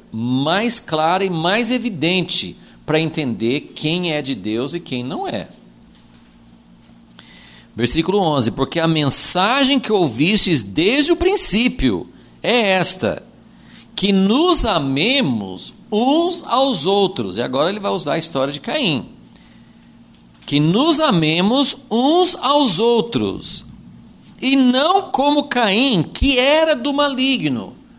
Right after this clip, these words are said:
Agora, assim, é, tem muita gente que vai pegar assim, não, Ca-, Caim já era do maligno desde o início.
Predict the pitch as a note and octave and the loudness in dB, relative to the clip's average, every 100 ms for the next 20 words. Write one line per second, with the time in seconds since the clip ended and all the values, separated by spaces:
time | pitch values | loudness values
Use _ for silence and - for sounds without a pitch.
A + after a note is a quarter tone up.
0 | - - A#2+ C3+ D3+ C3+ B2+ G#2+ G2 - | -20 -8 -4 0 -2 -2 -6 -8 -12 -20
1 | - G2 G2 - A2+ A2+ B2 B2+ B2+ C#3 | -16 -12 -12 -10 -8 -6 -6 -6 -8 -8
2 | D3+ E3+ D#3 C3 D3+ F3 A#2 F#2+ C#3+ D3+ | -8 -6 -6 -6 -6 -6 -8 -8 -8 -8
3 | A2+ - D3+ C#3+ B2+ F#3 F#4 - - - | -10 -12 -8 -6 -6 -6 -10 -16 -20 -16
4 | G2 C3+ F#3 C#3+ D#3 D#3 F3+ F#3 D#3+ D#3 | -6 0 2 2 0 -2 -4 -4 -2 -2
5 | F#3 E3 E3+ E3 C#4 D4+ F#3 F3 A4+ | -4 -4 -4 -4 -6 -6 -6 -6 -8